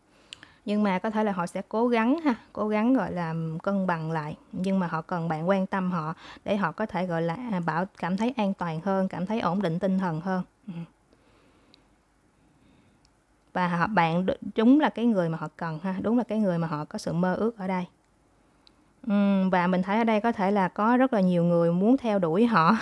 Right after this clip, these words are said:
<laughs> Cho nên là đôi khi họ cũng cảm thấy rất là bối rối ha. Ờm, họ rất là muốn công khai cái mối quan hệ này để cho mọi người biết là họ có người yêu tài năng như bạn ha.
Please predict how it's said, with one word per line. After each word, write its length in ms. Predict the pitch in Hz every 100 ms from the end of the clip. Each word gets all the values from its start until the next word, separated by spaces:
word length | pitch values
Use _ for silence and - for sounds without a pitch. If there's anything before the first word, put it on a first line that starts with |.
| -
<laughs> 80 | 220 190 202 285 _ - - - 240 -
Cho 100 | 214
nên 240 | 214 208
là 100 | 185
đôi 140 | 202
khi 140 | 208 220
họ 100 | 196
cũng 200 | 160 190
cảm 160 | 196
thấy 100 | 214
rất 140 | 247 277
là 80 | 190
bối 240 | 196 233
rối 380 | 240 233 269 311
ha. 300 | 269 233 220 -
Ờm, 380 | 185 175 165 160 - _ - - _ _
họ 480 | 196 170 160 170 185
rất 220 | 220 262
là 80 | 190
muốn 220 | 208 269
công 220 | 240 226
khai 240 | - 240
cái 80 | 240
mối 120 | 262
quan 200 | 285 247
hệ 200 | 208 160
này 220 | 180 180 160
để 80 |
cho 180 | 208 220
mọi 180 | 196 165
người 200 | 175 165
biết 400 | 180 254 339 -
là 80 | 175
họ 160 | 165
có 140 | - 240
người 200 | 220 175
yêu 260 | 202 208 208
tài 240 | 175 165
năng 240 | 185 196
như 160 | 196 196
bạn 300 | 175 151 160
ha. 200 | 202 202